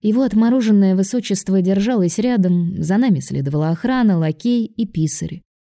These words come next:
Гулять по замку с такой делегацией не очень-то, но в принце проснулись манеры гостеприимного хозяина,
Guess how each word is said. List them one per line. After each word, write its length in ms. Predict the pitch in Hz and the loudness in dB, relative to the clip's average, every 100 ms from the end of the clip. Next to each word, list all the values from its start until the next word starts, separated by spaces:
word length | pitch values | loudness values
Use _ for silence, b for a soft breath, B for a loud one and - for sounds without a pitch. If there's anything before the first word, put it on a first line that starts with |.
| _ | _
Гулять 420 | 160 175 202 208 | -2 0 2 0
по 140 | - 175 | -4 -4
замку 320 | 196 208 190 | 2 2 0
с 80 | - | -4
такой 260 | 170 208 | -4 -2
делегацией 680 | 180 175 170 214 208 - 190 | 0 0 0 -2 -2 0 2
не 180 | 185 202 | 4 4
очень-то, 640 | 233 262 - 139 131 143 - _ _ - | 2 -2 -2 -4 -4 -6 -8 _ _ -6
но 320 | 185 180 175 | -2 0 0
в 80 | 165 | -2
принце 480 | 185 175 156 190 196 | 0 0 2 0 0
проснулись 560 | 214 208 190 175 180 | -2 0 2 2 0
манеры 400 | 220 226 180 156 | 2 4 2 2
гостеприимного 680 | 151 143 139 147 147 147 135 | -2 -4 -4 0 2 2 0
хозяина, 640 | 131 131 127 170 233 240 | -2 -2 0 0 2 2